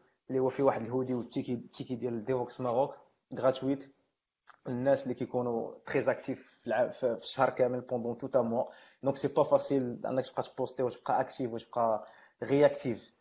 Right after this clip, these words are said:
في، في لا كوميونيتي. آه، اي دونك هادشي كان في، في العام. اي دونك بور ديفسي هيروز ان شاء الله راه وجدنا واحد الفيديو اللي صورناه في ديفوكس ماروك. مالوغوزمون،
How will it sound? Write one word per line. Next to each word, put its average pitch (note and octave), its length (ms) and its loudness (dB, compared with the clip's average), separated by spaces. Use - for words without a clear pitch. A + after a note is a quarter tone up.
في، A#2 340 4
في A#2 120 -2
لا C3 60 4
كوميونيتي. B2 680 -2
آه، C3+ 300 8
اي C3 100 8
دونك C#3 220 0
هادشي C#3 460 4
كان C3 320 0
في، - 160 -16
في - 80 -10
العام. C3 220 4
اي C3 60 0
دونك C3+ 220 0
بور C3 140 0
ديفسي C#3+ 320 -4
هيروز C3+ 360 0
ان A#2+ 60 -6
شاء - 180 -8
الله B2+ 120 0
راه B2 80 2
وجدنا A#2+ 300 0
واحد B2+ 220 2
الفيديو A#2 260 -4
اللي B2 120 0
صورناه A2+ 420 2
في - 120 -16
ديفوكس A2+ 320 -2
ماروك. A#2 320 2
مالوغوزمون، B2 600 2